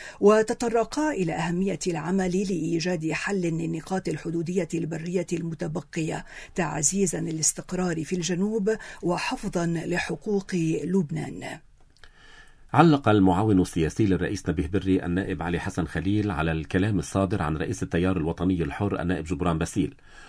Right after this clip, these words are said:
Speaker 2: وقال: "بين زجل العم والصهر وجولات الأنس تتبدل المواقف بين عشاء وآخر"، معتبراً أنه ليس مستغرباً على من يتقن فن تعطيل مصالح البلاد والعباد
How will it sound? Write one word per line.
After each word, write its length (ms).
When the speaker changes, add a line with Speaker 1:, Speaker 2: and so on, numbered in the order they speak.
Speaker 2:
وقال: 560
"بين 520
زجل 380
العم 380
والصهر 560
وجولات 580
الأنس 440
تتبدل 520
المواقف 580
بين 180
عشاء 420
وآخر"، 520
معتبراً 720
أنه 240
ليس 220
مستغرباً 640
على 200
من 220
يتقن 480
فن 440
تعطيل 500
مصالح 460
البلاد 460
والعباد 580